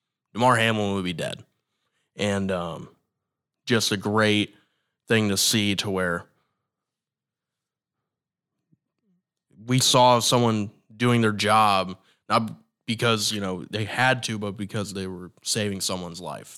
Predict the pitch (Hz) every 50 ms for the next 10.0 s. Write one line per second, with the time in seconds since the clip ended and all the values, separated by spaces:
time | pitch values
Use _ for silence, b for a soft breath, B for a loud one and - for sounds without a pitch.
0 | - 90 80 85 76 76 85 85 76 - 85 87 87 85 85 - - 95 87 -
1 | - 104 98 98 92 87 90 92 90 90 92 90 92 101 107 101 - - - -
2 | b b b b b b b b b b b b b b - 113 117 123 127 -
3 | - - 85 - _ _ _ 90 _ _ _ _ _ _ _ _ _ _ _ -
4 | 151 135 - 190 190 196 - - 147 127 120 113 110 107 107 - 110 113 113 110
5 | 110 120 131 131 139 147 156 143 127 113 110 120 113 107 101 95 104 107 107 110
6 | 113 120 127 123 117 113 101 - 107 107 110 104 - 113 110 104 101 101 104 104
7 | 101 98 98 - - 95 92 90 - 90 82 76 62 52 - - _ _ _ _
8 | _ _ - 98 110 120 123 123 117 117 113 110 107 107 104 98 95 90 - -
9 | 104 98 95 90 85 78 - - 82 80 76 71 76 73 71 60 57 - - -